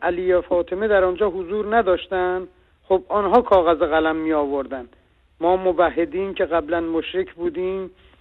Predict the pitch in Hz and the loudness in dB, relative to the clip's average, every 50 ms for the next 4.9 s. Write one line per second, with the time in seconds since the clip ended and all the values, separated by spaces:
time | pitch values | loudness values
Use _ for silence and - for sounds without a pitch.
0 | _ _ _ - 165 160 - 175 165 170 160 165 - 208 202 190 175 190 185 - | _ _ _ -2 -2 2 4 4 4 4 2 2 0 0 0 2 0 0 2 2
1 | 175 175 160 156 185 190 185 180 175 175 - 185 175 175 180 180 180 - 190 180 | 2 2 2 2 0 0 0 0 0 0 0 -2 0 0 0 -2 0 2 2 2
2 | 175 165 - - 185 175 180 175 165 - - 175 175 170 151 135 127 - - - | 2 0 0 -2 -2 2 2 2 2 0 0 0 0 0 -2 -4 -6 -8 -12 -14
3 | 143 127 117 - _ _ _ _ _ _ _ _ _ _ - - 160 170 170 175 | -14 -14 -14 -16 _ _ _ _ _ _ _ _ _ _ -2 2 4 6 6 4
4 | 170 170 185 202 202 185 - 190 185 180 180 185 196 196 202 196 - | 4 4 4 4 4 2 2 0 0 0 0 -2 -2 -2 -4 -6 -8